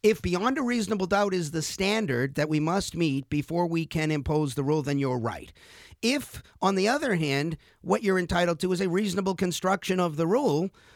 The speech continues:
well, then you're wrong. And you, you might say, "Look, we can't say with beyond a reasonable doubt that the rule applies." It's like in my situation with Andy, maybe I can't say beyond a reasonable doubt he's creating a substantial risk,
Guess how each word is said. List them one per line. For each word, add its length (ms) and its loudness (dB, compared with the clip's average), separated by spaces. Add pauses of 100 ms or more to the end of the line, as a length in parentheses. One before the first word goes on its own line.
(140)
well, 160 4
then 240 2
you're 140 2
wrong. 480 2 (300)
And 480 0
you, 280 -4
you 100 0
might 240 2
say, 180 0
"Look, 220 0
we 100 2
can't 240 2
say 220 0
with 200 2
beyond 280 2
a 20 2
reasonable 440 2
doubt 400 2
that 140 2
the 80 0
rule 240 2
applies." 460 -2
It's 80 -4
like 200 0
in 80 0
my 160 2
situation 640 -2
with 140 0
Andy, 360 0
maybe 300 0
I 100 2
can't 280 0
say 200 -2
beyond 400 2
a 60 2
reasonable 420 0
doubt 380 2
he's 120 -2
creating 380 0
a 60 -4
substantial 640 -4
risk, 320 -2